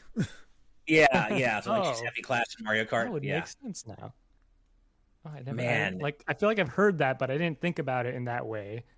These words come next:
Speaker 3: where, like, she, that's why she's the
Speaker 2: Yeah.
Speaker 3: heavy character.
Speaker 1: Yeah.
Speaker 2: Right.
Speaker 3: Wow.
Speaker 2: Um, but, you know, Zap Brannigan also makes a good point. Palutena's army is about as threatening as a pack of Lumas, save for Pit. So it really is,
Speaker 1: Mm.
Speaker 2: like,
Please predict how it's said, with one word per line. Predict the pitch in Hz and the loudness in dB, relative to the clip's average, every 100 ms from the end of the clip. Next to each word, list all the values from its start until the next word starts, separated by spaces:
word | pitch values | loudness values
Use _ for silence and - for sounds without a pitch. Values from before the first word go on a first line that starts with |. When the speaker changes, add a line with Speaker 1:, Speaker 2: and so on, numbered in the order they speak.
| _ | _
Speaker 3:
where, | 127 117 | -6 -4
like, | 113 117 | -4 -6
she, | - 143 | -4 -2
that's | 127 - | -2 0
why | 135 | 0
she's | 120 127 120 | 0 -4 -4
the | 117 | 0
Speaker 2:
Yeah. | 123 | 0
Speaker 3:
heavy | 117 | 0
character. | 113 110 107 107 - - - 147 | -4 -6 -6 -8 -14 -20 -18 -6
Speaker 1:
Yeah. | 139 123 107 107 | -4 -4 -8 -4
Speaker 2:
Right. | 131 135 110 | 4 6 6
Speaker 3:
Wow. | 107 110 - _ _ - _ _ _ - | 0 -12 -20 _ _ -20 _ _ _ 4
Speaker 2:
Um, | 143 131 123 120 - 180 | 6 6 4 -2 -2 0
but, | 214 220 | 2 4
you | |
know, | 220 | 4
Zap | 165 185 208 156 | 6 6 4 2
Brannigan | 180 202 151 143 | 2 2 2 2
also | 160 143 | 2 0
makes | 123 | -2
a | 104 | -2
good | 104 | -6
point. | - 98 95 | -4 -6 2
Palutena's | 156 175 190 170 | 4 4 2 2
army | 151 147 127 | 2 2 0
is | 120 | -4
about | 107 127 139 | 0 0 2
as | 127 | 0
threatening | - 127 123 120 | 0 0 0 -4
as | |
a | 110 | -2
pack | 135 120 | -2 -2
of | 110 | -2
Lumas, | 110 113 101 - | -4 -2 0 0
save | 110 - | 0 -4
for | 101 | -10
Pit. | - - - | -8 -12 -2
So | - - 120 | 2 2 2
it | 120 | 2
really | 175 202 131 | 4 4 4
is, | 131 131 101 - | 2 2 2 0
Speaker 1:
Mm. | 170 175 | 0 2
Speaker 2:
like, | - | 0